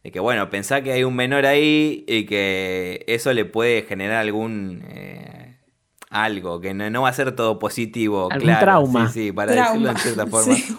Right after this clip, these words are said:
Speaker 1: un trauma.
Speaker 2: Lo bueno es que son dos campeones del mundo los padres que les quedan, así que van a tener plata para psicólogos
Speaker 1: Claro.
Speaker 2: y
Speaker 1: Sí,
Speaker 2: sin ningún
Speaker 1: sí, sí.
Speaker 2: problema.
Speaker 1: Es que me imagino, eh, dentro de la posibilidad de que esta historia sea real, en la, o que no, claramente es muy difícil que suceda así,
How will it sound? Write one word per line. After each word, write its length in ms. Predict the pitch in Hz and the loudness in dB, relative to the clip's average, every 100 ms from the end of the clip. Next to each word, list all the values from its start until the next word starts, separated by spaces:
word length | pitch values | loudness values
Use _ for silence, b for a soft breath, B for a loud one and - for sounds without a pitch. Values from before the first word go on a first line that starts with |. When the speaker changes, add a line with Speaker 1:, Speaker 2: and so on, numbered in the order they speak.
| - | -8
Speaker 1:
un 160 | 107 | -6
trauma. 460 | 101 120 117 98 87 B B B B B _ _ | 0 2 2 -2 -8 B B B B B _ _
Speaker 2:
Lo 120 | - 180 | 2 6
bueno 140 | 208 | 6
es 40 | |
que 60 | 160 | 6
son 160 | 165 170 | 4 6
dos 100 | 165 | 4
campeones 400 | 156 185 180 151 | 4 6 8 8
del 140 | 139 | 8
mundo 340 | 156 165 156 | 8 8 8
los 140 | 131 117 | 6 4
padres 320 | 147 139 139 | 4 4 4
que 100 | 135 131 | 2 0
les 100 | 123 | 2
quedan, 380 | 147 147 147 131 | 4 6 6 4
así 140 | 127 | 4
que 80 | 127 | 4
van 140 | 131 | 4
a 40 | 120 | 4
tener 180 | 123 | 2
plata 300 | 120 131 127 | 2 2 2
para 140 | 120 117 | 2 0
psicólogos 540 | 120 127 135 120 113 | 0 4 6 6 4
Speaker 1:
Claro. 160 | 104 101 _ _ - | 0 -6 _ _ -8
Speaker 2:
y 60 | |
Speaker 1:
Sí, 60 | 110 | 0
Speaker 2:
sin 80 | 120 | 2
ningún 160 | 120 | 4
Speaker 1:
sí, 60 | 120 | 4
sí. 40 | 120 | 6
Speaker 2:
problema. 320 | 123 127 104 | 6 6 2
Speaker 1:
Es 80 | 110 | -2
que 180 | 151 143 | 2 2
me 160 | 151 | 2
imagino, 720 | 151 156 156 156 277 277 233 - | 0 0 -2 -2 -4 0 -2 -2
eh, 680 | 127 123 117 110 107 - - | -2 0 2 2 0 -4 -6
dentro 340 | 110 156 151 135 | -2 -2 0 0
de 160 | 117 | 0
la 220 | 104 95 98 | 0 -2 -4
posibilidad 360 | 98 104 117 | -6 -4 0
de 120 | 139 | 0
que 80 | 117 | -2
esta 160 | 127 117 | -4 -6
historia 280 | - 123 107 | -4 -2 -2
sea 220 | 120 107 | 0 0
real, 440 | 113 110 98 127 - | 2 0 -2 -8 -14
en 160 | - 92 | -12 -10
la, 340 | 90 92 104 | -8 -8 -8
o 120 | 104 98 | -12 -12
que 260 | - 90 | -10 -8
no, 220 | 92 107 95 85 _ | -6 -6 -6 -12 _
claramente 480 | - 101 104 110 104 | -6 -4 -4 -6 -8
es 60 | 85 110 | -10 -6
muy 120 | 117 | -4
difícil 400 | 107 110 92 85 | -4 -6 -10 -14
que 100 | 85 | -12
suceda 280 | 87 101 98 | -8 -4 -4
así, 360 | 104 110 113 | -4 -6 -6